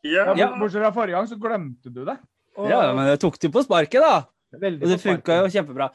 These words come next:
Speaker 3: Men OK, denne gangen her, så er vi på grupper eller band på slutten av nittitallet, starten av to tusen-tallet. Og dette blir moro. Jeg ser
Speaker 2: Kamasutra
Speaker 3: Christian.
Speaker 2: Ka-, Kamasutra håper jeg på.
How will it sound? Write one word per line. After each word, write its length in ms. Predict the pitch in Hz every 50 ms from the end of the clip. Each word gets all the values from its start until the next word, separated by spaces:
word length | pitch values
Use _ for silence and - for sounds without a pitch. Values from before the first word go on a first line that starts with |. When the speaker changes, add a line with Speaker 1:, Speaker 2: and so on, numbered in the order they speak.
| _ _ -
Speaker 3:
Men 120 | - 202 240
OK, 160 | 262 262 262 202 185 147 - _ _ _ _ _ _ _ _ _ _ _ _ _ _ -
denne 360 | 160 156 156 190 214 196 175
gangen 240 | 175 175 175 185 190 175
her, 260 | 208 226 269 254 175 _ _ _ _ _ _ _ _ _ _ _ _ _ _ _ _ _ _ _ _
så 140 | - 143 131
er 40 |
vi 120 | 131 151 156
på 200 | 151 - 180 180 180 180 - - _ _ _ _ _ _ _ -
grupper 640 | 151 147 180 208 196 - _ _ - 156 180 190 -
eller 200 | 143 135 143 160
band 600 | 147 127 120 151 139 151 180 185 156 131 113 107 _ _ _ _ _ _ _ _ _ _ -
på 240 | 143 151 170 165 - - -
slutten 520 | - - - - 143 135 131 - - 175
av 80 | 180 185
nittitallet, 580 | 165 - - 139 165 151 147 165 190 226 220 - - - - - - - _ _ _ _
starten 400 | - - - - 165 147 135 - 180
av 60 | 156
to 100 | 165 160
tusen-tallet. 600 | 139 160 139 - 131 143 139 139 151 151 139 -
Og 80 | 147 123
dette 180 | 147 151 - 151 156
blir 100 | 190 202
moro. 300 | 208 208 190 190 202 185
Jeg 200 | 147 151 156 165
ser 120 | 180 185 185
Speaker 2:
Kamasutra 140 | 196 190
Speaker 3:
Christian. 360 | 196 185 185 - - 185 175 175 -
Speaker 2:
Ka-, 220 | - 208 175 - - _ -
Kamasutra 640 | - 190 185 202 208 - - 196 190 - 208 202 185
håper 140 | 170 175 147
jeg 100 | 131 -
på. 680 | 262 - - 254 226 208 - 247 202 - - - -